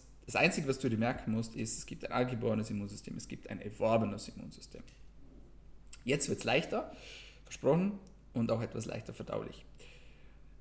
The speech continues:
Als nächstes möchte ich über die Organe des Immunsystems sprechen. Die Organe des Immunsystems sind teilweise bekannt, teilweise auch nicht.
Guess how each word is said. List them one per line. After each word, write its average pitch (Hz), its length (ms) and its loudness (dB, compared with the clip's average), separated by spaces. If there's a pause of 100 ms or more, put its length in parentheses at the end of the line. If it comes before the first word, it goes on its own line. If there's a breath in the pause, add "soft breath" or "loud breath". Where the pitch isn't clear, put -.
Als 127 160 6
nächstes - 260 4
möchte 151 240 0
ich - 120 -4
über 127 120 2
die 120 140 2
Organe 113 320 4
des 107 160 0
Immunsystems 104 540 -4
sprechen. - 380 -10 (300)
Die - 80 -4
Organe 147 400 4
des 156 160 4
Immunsystems 151 1120 0 (580)
sind - 800 2
teilweise 139 400 8
bekannt, 139 480 2
teilweise 127 380 4
auch 117 120 -4
nicht. - 380 -6